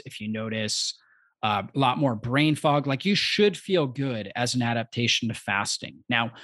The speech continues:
there could be other factors. Perhaps the day you were fasting, you had a tremendous amount of stress, you got really angry, right? Or at somebody or something like that. There could be other factors, but with all variables taken,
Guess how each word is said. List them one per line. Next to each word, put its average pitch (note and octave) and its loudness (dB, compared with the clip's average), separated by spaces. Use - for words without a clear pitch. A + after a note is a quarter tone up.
there D3 4
could E3 2
be E3+ 6
other D#3+ 4
factors. C#3+ 2
Perhaps A#2+ -4
the A#2+ -6
day A#2 -2
you B2 0
were A#2+ 0
fasting, C#3 2
you B2 4
had A#2 0
a G2+ -6
tremendous A2+ -4
amount G2 -2
of D#2+ -6
stress, C#3+ 0
you C3+ 4
got A#2 0
really A2+ -4
angry, D3 4
right? B2+ 2
Or A#2 -2
at A#2+ -4
somebody C#3 2
or A#2 -2
something D3+ 2
like C3 0
that. B2 -2
There C#3+ -2
could A3+ 2
be G#3 8
other D#3 4
factors, A#2 -2
but C3+ 2
with D3+ 4
all F#3 6
variables F3 6
taken, D#3 0